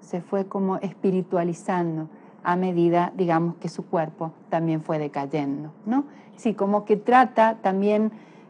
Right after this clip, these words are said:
porque cae más, más próximo al cuerpo que la escritura,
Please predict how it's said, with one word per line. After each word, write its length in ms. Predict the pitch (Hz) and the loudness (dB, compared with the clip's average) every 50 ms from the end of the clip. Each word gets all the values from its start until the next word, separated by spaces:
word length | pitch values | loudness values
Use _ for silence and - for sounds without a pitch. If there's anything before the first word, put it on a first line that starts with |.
| - - | -8 -2
porque 240 | - 185 180 214 202 | -2 0 0 0 2
cae 180 | 208 240 233 240 | 4 6 6 6
más, 600 | 240 240 240 247 247 254 254 226 - - - - - - - - - - - - - - - - - - - - - - | 6 6 6 6 6 4 2 0 -6 -16 -18 -20 -20 -20 -20 -20 -20 -20 -20 -20 -20 -20 -20 -20 -20 -20 -18 -8 -2 2
más 200 | 233 240 226 - | 2 2 2 2
próximo 460 | - 254 254 247 - - 240 226 214 | 4 4 4 4 4 4 4 4 4
al 140 | 208 202 202 | 4 2 4
cuerpo 400 | - 233 220 196 190 - 180 170 | 6 6 6 6 4 -2 -8 -6
que 100 | 175 165 | -4 -4
la 80 | 156 | -4
escritura, 640 | 160 - - 170 151 - - 151 135 - - - | -6 -8 -10 -12 -10 -8 -8 -8 -8 -8 -10 -14